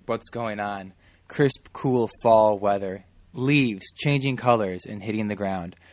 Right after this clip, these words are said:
Rix and I just reminisce on what it's been like to grow up in the Midwest and how I'm gonna be traveling back in a few short weeks to try and just capture some of that fall essence.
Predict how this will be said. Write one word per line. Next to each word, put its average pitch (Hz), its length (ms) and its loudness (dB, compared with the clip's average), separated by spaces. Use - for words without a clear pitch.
Rix 147 240 -2
and 151 100 -2
I 135 180 0
just 123 220 -6
reminisce 175 560 2
on 156 160 2
what 190 160 6
it's 180 140 0
been 180 240 0
like 151 220 0
to 135 80 -8
grow 151 220 4
up 151 140 -2
in 147 60 -4
the 143 80 -2
Midwest 135 520 2
and 127 100 -8
how 135 120 0
I'm 135 80 0
gonna 131 140 -4
be 123 80 -2
traveling 147 580 2
back 135 440 4
in 117 140 -8
a 117 40 -8
few 123 220 -6
short 117 320 -2
weeks 120 400 -4
to 110 240 -2
try 151 200 0
and 143 100 0
just - 160 0
capture 113 640 4
some 131 200 0
of 113 160 -4
that 110 200 2
fall 107 600 6
essence. - 520 -6